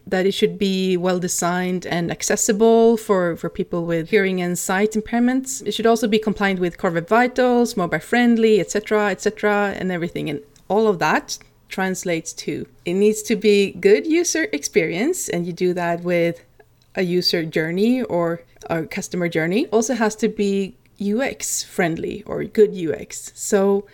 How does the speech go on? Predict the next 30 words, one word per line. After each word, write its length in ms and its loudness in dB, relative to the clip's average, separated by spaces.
working 340 0
together 440 4
with 160 2
the 80 -2
marketing 460 -2
departments 680 -4
and 180 -4
the 80 -2
U 180 2
X 140 2
departments 760 -6
with 280 2
S 220 -4
E 140 2
O, 240 0
that, 340 0
that 220 2
gives 380 6
a 60 -4
holistic 480 -2
view 440 -2
of 240 0
the 140 4
S 180 -8
E 100 -2
O, 200 -2
that 200 -4
is 320 -6
creating 600 2
something 640 2